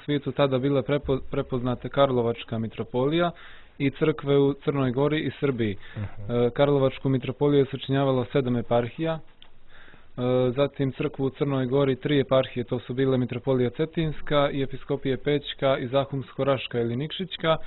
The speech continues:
Speaker 1: i crkvu u Srbiji, e, pet eparhija. E, zatim na prostoru Bosne i Hercegovine su se, e, nalazile četiri mitropolije, Dobrobosanska, Zahumsko-Hercegovačka, Zvornička i Banja Lučko-Bihaćka,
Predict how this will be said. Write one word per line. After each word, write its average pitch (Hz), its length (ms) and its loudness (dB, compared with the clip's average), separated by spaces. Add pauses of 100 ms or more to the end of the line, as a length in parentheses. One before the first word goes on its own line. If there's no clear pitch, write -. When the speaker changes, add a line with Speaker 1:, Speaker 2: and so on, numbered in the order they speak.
(420)
Speaker 1:
i 143 140 2
crkvu 151 340 0
u 135 60 0
Srbiji, 147 420 0
e, 139 340 -2
pet 139 260 2
eparhija. 117 540 -2
E, 101 40 -6 (1000)
zatim 143 400 2
na 135 80 0
prostoru 147 480 0
Bosne 143 360 0
i 120 40 -4
Hercegovine 151 720 -2
su 135 180 -6 (100)
se, 139 60 0
e, 127 140 2 (840)
nalazile 127 560 4
četiri 127 540 2 (200)
mitropolije, 120 800 0
Dobrobosanska, 143 960 -2
Zahumsko-Hercegovačka, 135 1300 -4
Zvornička 131 720 -2
i 131 120 -4
Banja 135 240 0
Lučko-Bihaćka, 151 1040 -2